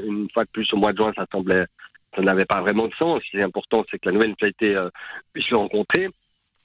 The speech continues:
Et puis ensuite, ben, puisque nous avons décrété une zone réservée, hein, c'est que les zones réservées, ça gèle, euh, le, toute possibilité de construction. Dès le moment où la municipalité, euh, affirme son intention, euh, après, cette zone réservée doit être mise à l'enquête publique, elle doit être, euh,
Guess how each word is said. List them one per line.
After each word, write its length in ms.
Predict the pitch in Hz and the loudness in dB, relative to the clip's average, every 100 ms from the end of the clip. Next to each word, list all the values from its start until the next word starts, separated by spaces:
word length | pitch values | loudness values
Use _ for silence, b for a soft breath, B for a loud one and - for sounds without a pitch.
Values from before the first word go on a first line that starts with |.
| _ - | _ -6
Et 60 | |
puis 120 | - 107 | 0 0
ensuite, 420 | 98 - 151 - | 0 0 0 0
ben, 140 | 90 - B B B | -4 -4 B B B
puisque 220 | 110 - | -4 2
nous 120 | 120 | 2
avons 200 | 117 117 | 2 2
décrété 440 | 110 113 - 113 123 | 0 -2 -2 0 0
une 140 | 104 | 0
zone 160 | 113 110 | 0 2
réservée, 580 | 107 104 120 135 185 110 | 2 2 0 0 0 0
hein, 180 | 120 135 B - | -2 -6 B -2
c'est 80 | - | -2
que 80 | - | 2
les 80 | 98 | 2
zones 140 | 104 | 2
réservées, 580 | 101 101 104 98 127 160 B B - | 2 2 0 2 0 -2 B B -4
ça 100 | 87 | 0
gèle, 460 | 101 143 139 101 87 | 2 2 0 -2 -4
euh, 200 | 101 92 98 | -8 -8 -6
le, 140 | 98 | -6
toute 180 | - 98 | -4 0
possibilité 320 | 110 - 113 | 0 0 -4
de 100 | 104 | -4
construction. 460 | - - 101 - 180 | -4 -6 -2 0 0
Dès 80 | 120 | 0
le 60 | |
moment 220 | 113 120 | 0 0
où 20 | 123 | -2
la 80 | |
municipalité, 420 | 98 - 120 135 107 101 | -2 -6 -4 -2 -2 -4
euh, 240 | 95 95 | -6 -2
affirme 420 | 101 - 131 110 - | -2 0 0 0 -4
son 120 | - | -2
intention, 560 | 101 92 95 - 147 196 B B B _ - | -2 0 -2 0 0 -2 B B B _ -4
euh, 380 | 101 95 95 92 | 0 2 2 2
après, 240 | 92 113 - | 2 0 0
cette 120 | 101 | -2
zone 160 | 104 98 | 0 0
réservée 360 | 95 95 98 | 0 0 -2
doit 140 | 95 90 | -2 -4
être 100 | 95 | -2
mise 100 | 92 | 0
à 60 | |
l'enquête 260 | 92 - - | 0 -2 -4
publique, 440 | 92 101 160 180 104 | -2 2 2 2 -2
elle 140 | 90 | -2
doit 140 | 95 | -2
être, 240 | 90 - | -2 -4
euh, 100 | 90 | -4